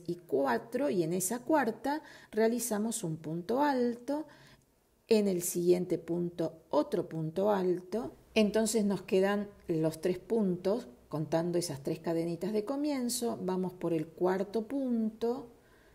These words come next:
y ahora el quinto punto alto. Nos quedan por delante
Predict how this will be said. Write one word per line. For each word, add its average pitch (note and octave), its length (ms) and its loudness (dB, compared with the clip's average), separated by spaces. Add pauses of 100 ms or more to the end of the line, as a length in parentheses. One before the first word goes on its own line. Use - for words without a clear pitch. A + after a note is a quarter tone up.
(920)
y B3+ 140 2
ahora A#3+ 440 4 (160)
el C#4 240 -2
quinto G3 460 0
punto F3 580 0
alto. C#3+ 680 -6 (840)
Nos G3+ 240 2
quedan G3+ 380 4
por E3+ 140 2
delante F#3+ 680 0